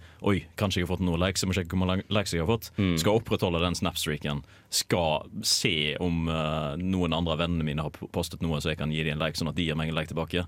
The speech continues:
Speaker 2: Ja, sant. Det er, det er veldig interessant, og nå, vi kommer inn på noe som, eh, som vi ser veldig mye på internett også, nemlig clickbait.
Speaker 1: Mm.
Speaker 2: Det er jo en
Speaker 1: Oi.
Speaker 2: hel vitenskap bak hvordan clickbait fungerer, og altså,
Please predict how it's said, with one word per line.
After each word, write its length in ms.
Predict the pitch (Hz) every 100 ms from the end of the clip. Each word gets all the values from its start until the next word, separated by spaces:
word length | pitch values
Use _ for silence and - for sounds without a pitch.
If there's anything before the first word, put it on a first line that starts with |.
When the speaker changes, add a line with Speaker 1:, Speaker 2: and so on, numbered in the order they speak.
| -
Speaker 2:
Ja, 180 | 117
sant. 260 | 104 123 - -
Det 160 | 120 120
er, 160 | 113
det 400 | 117 90 - -
er 100 | 90 104
veldig 180 | 107
interessant, 380 | 113 98 101 87 -
og 360 | 92 92 90 - - - - -
nå, 200 | 110 110
vi 80 | -
kommer 260 | - 113 90
inn 120 | 92
på 80 | 87
noe 200 | 82 82
som, 200 | - 82
eh, 280 | 78 78 80
som 160 | - 85
vi 60 |
ser 200 | 80 98
veldig 200 | 80 78
mye 140 | 80 80
på 80 | 85
internett 380 | 85 82 80 -
også, 280 | 98 113
nemlig 340 | 87 82 82 82
clickbait. 520 | - - - 92 - -
Speaker 1:
Mm. 300 | 95 87 82 110 - - -
Speaker 2:
Det 80 |
er 60 | 101
jo 60 | 95
en 60 | 85
Speaker 1:
Oi. 40 |
Speaker 2:
hel 180 | 120 90
vitenskap 840 | 82 87 87 - 127 - - - -
bak 300 | 87 92 85
hvordan 220 | - 80 -
clickbait 360 | 90 - 82 -
fungerer, 420 | 85 92 90 120 - - - -
og 240 | 92 87 -
altså, 200 | 98 92